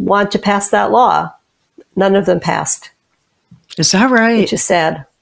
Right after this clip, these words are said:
Speaker 1: None of them passed, right? So on the East Coast, you've got Maine, Vermont, New Jersey, and Washington, D C. I think Delaware would like to pass a law too.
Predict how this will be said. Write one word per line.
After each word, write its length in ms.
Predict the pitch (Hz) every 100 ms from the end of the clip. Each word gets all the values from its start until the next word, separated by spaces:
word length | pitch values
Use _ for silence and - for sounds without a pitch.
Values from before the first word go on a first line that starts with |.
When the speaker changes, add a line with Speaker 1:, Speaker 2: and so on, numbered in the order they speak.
| -
Speaker 1:
None 160 | 185 202
of 80 |
them 140 | 196 190
passed, 500 | 170 160 160 - - -
right? 240 | 180 165
So 140 | 208 214
on 120 | 208
the 120 | 214
East 200 | 262 -
Coast, 340 | 320 285 277 208
you've 140 | 196
got 280 | 202 180 175 - _ _ -
Maine, 580 | 190 190 196 208 254 285 -
Vermont, 540 | 185 175 175 175 196 - - _ _ _ 214
New 140 | 185
Jersey, 680 | 180 175 175 202 202 196 -
and 180 | 170 170 -
Washington, 500 | 170 160 175 160 170
D 160 | 165 160
C. 400 | - 147 147 - _ _ -
I 20 | -
think 240 | 214 208
Delaware 480 | 185 190 185 180 170
would 160 | 165
like 200 | 165 160 175
to 60 |
pass 280 | 170 160 -
a 60 | 170
law 180 | 156
too. 360 | 156 - 151